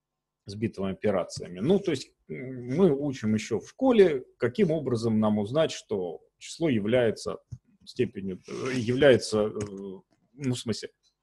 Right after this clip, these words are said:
младший бит у числа ноль, да? Это значит, что оно делится на два. Мы просто проверяем на младший бит маску, да?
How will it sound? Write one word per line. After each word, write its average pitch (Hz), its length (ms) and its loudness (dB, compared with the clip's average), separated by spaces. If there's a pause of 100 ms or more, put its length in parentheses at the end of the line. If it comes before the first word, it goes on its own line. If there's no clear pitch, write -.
(720)
младший 165 360 6
бит 151 200 0
у 127 40 2
числа 147 320 2
ноль, 107 260 2
да? 143 300 4 (320)
Это 117 160 -2
значит, 143 240 2
что - 120 -6
оно 110 100 2
делится 107 400 0
на 107 120 2
два. 90 300 -4 (800)
Мы 117 120 0
просто 170 320 6
проверяем 107 480 4
на 98 120 2
младший 95 440 0
бит 87 260 -16
маску, - 400 -12
да? 269 240 -4